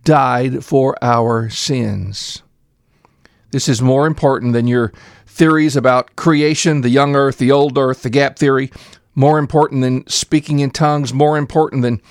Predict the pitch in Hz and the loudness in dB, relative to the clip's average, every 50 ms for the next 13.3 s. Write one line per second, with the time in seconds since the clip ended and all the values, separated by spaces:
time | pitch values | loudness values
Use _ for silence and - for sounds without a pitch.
0 | - - _ _ - 143 143 147 147 151 151 - - 156 156 147 - - 113 113 | -20 -20 _ _ 0 2 2 2 0 -2 -4 -2 0 0 -2 0 -2 -2 -4 -2
1 | - - - 160 147 - 160 - - - 156 147 123 117 110 107 107 95 107 120 | -2 -2 -2 -2 -2 -2 -4 -8 -4 -2 -2 -2 0 -2 -2 -4 -6 -4 -4 -4
2 | 117 110 104 - - 120 113 107 107 107 98 92 - - - - _ _ _ _ | -2 -2 -4 -4 -4 -4 -4 -2 -4 -6 -6 -8 -10 -12 -16 -20 _ _ _ _
3 | _ _ _ _ _ _ - - 151 135 131 131 139 143 - - - - - - | _ _ _ _ _ _ -6 -2 0 2 2 2 0 -2 -6 -8 -12 -12 -16 -20
4 | - _ _ _ _ _ _ _ _ _ _ _ _ _ _ 160 110 123 113 110 | -20 _ _ _ _ _ _ _ _ _ _ _ _ _ _ -6 -2 0 2 2
5 | 113 113 113 117 107 - - 120 110 107 107 110 - 104 107 104 98 98 101 98 | 2 0 0 -2 -6 -6 -4 -4 -2 -2 -2 -4 -6 -8 -8 -6 -6 -6 -8 -8
6 | 92 - - - - 101 90 90 92 92 95 95 - - - - - _ _ _ | -10 -12 -12 -10 -10 -10 -10 -10 -10 -12 -12 -14 -14 -16 -16 -18 -20 _ _ _
7 | _ _ _ _ _ _ _ _ _ _ _ _ _ _ _ _ _ _ _ _ | _ _ _ _ _ _ _ _ _ _ _ _ _ _ _ _ _ _ _ _
8 | _ _ 165 143 135 120 139 123 123 127 117 123 117 117 120 120 113 101 98 95 | _ _ -4 -4 0 0 0 0 0 0 0 0 0 0 0 -2 -2 -4 -4 -6
9 | 85 - _ _ _ _ _ _ _ _ _ _ _ _ _ _ _ _ _ _ | -10 -14 _ _ _ _ _ _ _ _ _ _ _ _ _ _ _ _ _ _
10 | _ _ _ _ _ _ _ _ _ - 120 - - 131 131 131 - - - - | _ _ _ _ _ _ _ _ _ -10 -8 -2 0 0 0 0 -2 -4 -2 0
11 | 147 131 117 85 - - _ _ _ _ _ _ _ _ _ _ _ _ _ - | 0 0 0 -2 -8 -14 _ _ _ _ _ _ _ _ _ _ _ _ _ 0
12 | 117 123 131 135 117 - - 151 139 135 120 117 - 110 120 110 - 135 135 139 | 0 2 2 2 0 0 0 2 2 2 0 -2 -2 -2 -2 -2 0 0 0 2
13 | 143 147 147 156 156 151 | 2 0 0 -2 -2 -4